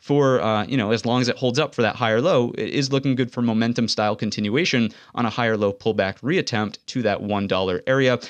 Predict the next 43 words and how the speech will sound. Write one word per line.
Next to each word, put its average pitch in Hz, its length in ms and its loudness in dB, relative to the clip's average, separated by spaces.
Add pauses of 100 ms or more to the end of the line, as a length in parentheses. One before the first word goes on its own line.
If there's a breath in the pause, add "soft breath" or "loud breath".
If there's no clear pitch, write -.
(140 loud breath)
Any 165 160 0
breakdowns 127 800 0
of 120 260 0
this 110 220 0
eighty-eight 110 380 0
cent - 240 -2
mark, 127 180 -2
I 113 40 0
really 151 280 2
just 123 160 -4
would 113 160 -4
stay 117 300 0
away, 104 400 2 (240 loud breath)
noting 117 240 2
that 98 100 0
this 107 160 -2
was 95 140 -6
very, 117 340 0
very 101 240 0
choppy 95 380 -4
down 92 240 -2
below. 135 360 2 (220 loud breath)
Wouldn't 143 240 2
want 120 120 0
to 120 40 0
get 113 180 0
chopped 104 320 -2
around. 101 440 -2
Uh, 92 280 -4
and 117 200 -4
again, 92 180 -2
you're 98 140 -8
talking 120 260 -4
about 110 180 -2
very 107 320 0
small 110 420 0
ranges 120 420 0
in 156 140 -6
there, 151 180 -4
eighty-eight 113 420 -2
cents 110 340 -2
down 107 200 -4
to - 80 -8